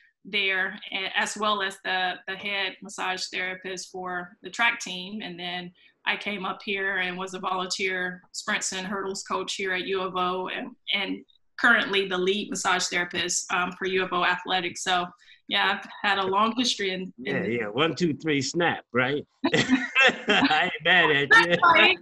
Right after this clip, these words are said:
Speaker 1: not quite,
Speaker 2: Not no
Speaker 1: but
Speaker 2: more. Back in the day, was me. But it was one, two, three, snap. You know, <laughs> I ran them intermediates in high school. You know, I, I couldn't,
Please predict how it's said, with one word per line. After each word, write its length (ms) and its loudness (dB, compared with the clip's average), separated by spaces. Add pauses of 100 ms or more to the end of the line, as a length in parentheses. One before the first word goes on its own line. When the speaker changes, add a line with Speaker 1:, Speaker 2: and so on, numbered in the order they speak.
Speaker 1:
not 120 6 (300)
quite, 180 6
Speaker 2:
Not 120 6
no 100 6
Speaker 1:
but 340 8
Speaker 2:
more. 140 -8
Back 220 6
in 100 0
the 120 4
day, 180 8
was 220 6 (140)
me. 220 4
But 120 4
it 160 -4 (220)
was 200 4
one, 240 4
two, 200 4
three, 160 6
snap. 360 4 (140)
You 180 0
know, 100 0 (160)
<laughs> 0 - (1000)
I 140 -2
ran 220 4
them 160 6
intermediates 720 4
in 120 2
high 240 4
school. 400 4
You 180 -2
know, 160 2
I, 120 6 (160)
I 120 4 (360)
couldn't, 340 0